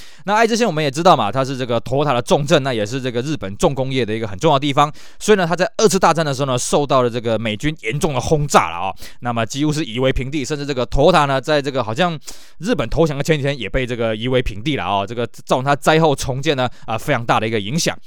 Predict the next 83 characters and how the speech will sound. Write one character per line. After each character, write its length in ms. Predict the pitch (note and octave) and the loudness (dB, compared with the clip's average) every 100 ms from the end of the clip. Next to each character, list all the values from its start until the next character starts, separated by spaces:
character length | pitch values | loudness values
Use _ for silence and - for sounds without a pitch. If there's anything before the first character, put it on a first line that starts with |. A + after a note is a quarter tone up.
| - - - - | -16 -16 -10 -2
那 100 | D4 | 4
么 240 | B3+ A#3 - - - | 4 4 0 -18 -8
日 220 | C4+ C#4 | -2 0
本， 180 | E3+ - | 0 0
啊， 160 | D3 | 2
这 80 | C#3+ | 2
个 140 | F#3 D#3+ | 2 2
名 180 | G3+ | 2
古 120 | C#4 F3+ | 4 4
屋 80 | |
在 120 | G3+ F#3+ | 4 4
二 200 | A#3+ F#3+ | 4 4
战 200 | F#3+ D#3+ | 4 0
之 120 | D3 | 2
后 100 | F3 | 2
呢， 120 | D3+ | 2
因 80 | F#3 | -2
为 100 | G#3+ | -2
当 220 | - A3 A#3+ | 0 0 0
时 120 | E3+ | -2
它 80 | F3+ | 0
被 120 | F3 | -2
美 140 | A2+ | -2
军 160 | G#2+ D#3 | -4 -2
轰 180 | E3 E3 | -2 0
炸 160 | D#3+ | 2
的 80 | B2+ | 2
这 60 | C#3 | -2
个 80 | |
一 60 | C3+ | -4
塌 180 | E3+ C#3+ | -2 0
糊 140 | C#3 | 0
涂， 100 | C3 | -2
而 20 | |
且 80 | B2+ B2+ | -2 0
到 120 | F3+ | 0
处 60 | |
都 100 | E3+ | -2
发 160 | F3 F3 | -4 -4
生 140 | F#3 | -4
大 240 | F#3+ - C#3 | -2 0 0
火 220 | A#2+ A2 | 0 0
啊， 120 | A#2 - - - - | 0 -2 -14 -16 -8
所 220 | - B3+ | 4 4
以 20 | |
呢， 160 | F#3 D3 | 4 -2
这 80 | E3+ | 0
个 100 | E3 | -2
名 160 | F3+ | -2
古 140 | A3+ C3 | -4 -6
屋 60 | D3+ | -2
在 220 | F3 - | 0 0
二 120 | G3+ E3+ | 0 0
战 180 | E3 | 0
之 80 | C#3 | 0
后 100 | D#3+ | -2
重 320 | - - A#2+ E3 | -2 -4 -4 2
建， 200 | A3+ A#2+ - | 2 2 -2
哦， 120 | G3+ - | -2 -2
它 160 | - C3 | -8 -6
做 240 | - C#3 | -4 -2
了 80 | A#2+ | -2
一 40 | |
个 80 | C3 | -2
很 140 | B2 E3+ | -2 -2
有 100 | A#2 | -4
趣 160 | D#3+ | -4
的 60 | C3 | -6
一 40 | |
个 100 | B2 | -4
设 200 | B2+ F3+ | -2 -2
计 100 | C#3+ | -2
是 60 | D3 | -2
什 80 | C#3+ | -4
么？ 140 | F#2+ - - - | -6 -10 -14 -2
它 100 | - | 4
为 100 | D4+ | 6
了 60 | C#4 | 6
要 40 | |
方 260 | A#3 C4+ C4 | 4 0 0
便 200 | C4 G3+ | -2 -4
救 260 | - F#3+ C3+ | 0 0 2
灾， 300 | D#3+ C#3 | 2 2